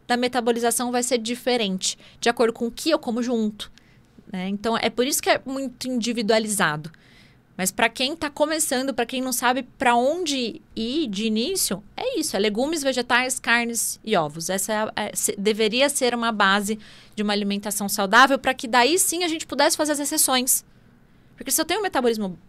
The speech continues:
bom e pratico exercício físico, tudo bem comer um docinho.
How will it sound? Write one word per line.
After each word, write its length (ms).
bom 400
e 60
pratico 320
exercício 400
físico, 340
tudo 180
bem 160
comer 200
um 80
docinho. 400